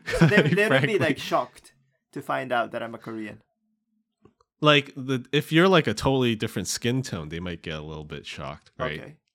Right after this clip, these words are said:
Speaker 2: So
Speaker 1: But,
Speaker 2: if
Speaker 1: but
Speaker 2: you're,
Speaker 1: I don't
Speaker 2: like,
Speaker 1: speak a
Speaker 2: uh,
Speaker 1: word of Korean. Well, I, I know how to say, like, "Hello" and
Speaker 2: Yeah, and,
Speaker 1: "Goodbye."
Speaker 2: and, and
Speaker 1: Yeah.
Speaker 2: that's fine. They'll definitely ask you, like, "Where did you, where'd you, where'd you immigrate from, or where'd you come from?"
Speaker 1: Okay.
Speaker 2: Right?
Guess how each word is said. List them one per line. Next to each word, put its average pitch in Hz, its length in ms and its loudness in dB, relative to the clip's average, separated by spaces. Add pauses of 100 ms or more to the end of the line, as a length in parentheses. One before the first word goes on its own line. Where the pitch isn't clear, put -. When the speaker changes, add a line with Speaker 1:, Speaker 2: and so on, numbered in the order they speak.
Speaker 2:
So - 240 -10
Speaker 1:
But, 165 100 0
Speaker 2:
if - 60 -6
Speaker 1:
but 180 60 0
Speaker 2:
you're, - 80 0
Speaker 1:
I 175 80 2
don't 180 80 -2
Speaker 2:
like, 208 120 -4
Speaker 1:
speak 180 300 -4
a 170 40 -4
Speaker 2:
uh, - 40 -2
Speaker 1:
word 147 220 -6
of - 100 -14
Korean. 110 460 -14 (120)
Well, 135 120 -4
I, 143 140 -2
I 127 120 -6
know 151 140 -8
how 131 120 -8
to 123 140 -14
say, 113 260 -12
like, - 360 -18 (560)
"Hello" 110 380 -8
and 101 260 -16 (1120)
Speaker 2:
Yeah, 131 260 0
and, 95 180 -8
Speaker 1:
"Goodbye." 104 260 -10
Speaker 2:
and, 117 160 -4
and 107 140 0
Speaker 1:
Yeah. - 40 0
Speaker 2:
that's 120 240 0
fine. 104 420 -2
They'll 127 180 2
definitely 143 420 2
ask 101 300 -4
you, 123 60 -2
like, 98 240 -4
"Where 104 160 -2
did 104 240 -6
you, 92 260 -8 (120)
where'd 98 260 -8
you, 90 300 -10 (260)
where'd 95 340 -6
you 87 200 -6
immigrate 90 360 -10
from, 87 220 -12
or 82 80 -10
where'd 85 260 -8
you 82 60 -14
come 85 220 -14
from?" - 160 -10
Speaker 1:
Okay. 123 160 -14
Speaker 2:
Right? 69 160 -14